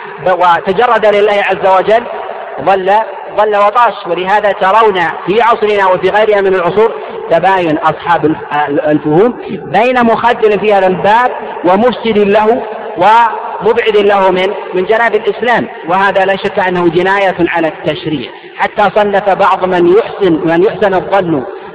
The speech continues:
به في هذا الباب بعض المصنفات في، آه، الفقه ونحو ذلك، وشرح بعض المصنفات الفقه فجرد منها كتاب الجهاد، وجرد بعضهم منها كتاب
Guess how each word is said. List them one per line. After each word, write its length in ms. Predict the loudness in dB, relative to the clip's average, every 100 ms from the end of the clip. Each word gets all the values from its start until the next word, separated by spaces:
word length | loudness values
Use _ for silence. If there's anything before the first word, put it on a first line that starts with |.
| -10
به 380 | -2 0 0 -2
في 140 | -2 -2
هذا 240 | 0 0
الباب 380 | 2 2 2 0 -4 -14 -14 -12 -2
بعض 180 | 0 0
المصنفات 840 | 0 0 -2 -2 -2 0 0 0
في، 240 | -2 -2 -6 -14 -4
آه، 260 | -2 -2 -4 -4 -4
الفقه 420 | 0 -2 0 0
ونحو 280 | 0 0 -2
ذلك، 380 | 0 0 0
وشرح 300 | -2 0 0
بعض 160 | 2 2
المصنفات 580 | 2 0 0 0 0 -2
الفقه 280 | -2 -2 -4 -16 -6
فجرد 540 | -4 -2 -2 -2 0 -2
منها 340 | -2 -2 -4 -8 -20 -20 -20 -20 -14 -10
كتاب 300 | -2 0 0
الجهاد، 560 | -2 -4 -2 -2 -2 -6 -2
وجرد 560 | -2 0 0 2 2
بعضهم 420 | 2 2 0 2
منها 300 | 2 2 -2
كتاب 460 | -4 -4 0 0